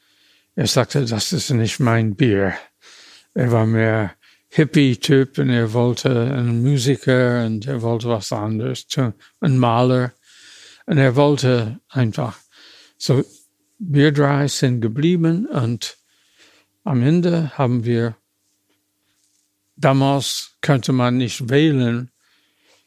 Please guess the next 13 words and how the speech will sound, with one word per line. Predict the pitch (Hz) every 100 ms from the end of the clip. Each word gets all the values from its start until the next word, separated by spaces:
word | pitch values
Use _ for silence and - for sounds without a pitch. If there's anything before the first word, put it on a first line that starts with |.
| _ _ _ _
wo | 147 120 127
man | 123 120 120
geht. | 110 127 156 160
Man | 113 113 123 117 104
würde, | 123 127 120
es | 110 - -
war | 123 117 113 120
in | 139 117
die | 120
Vatikan, | 117 120 113 120 - 147 143 123 -
man | 127 120
war | 120 113
da, | 123 113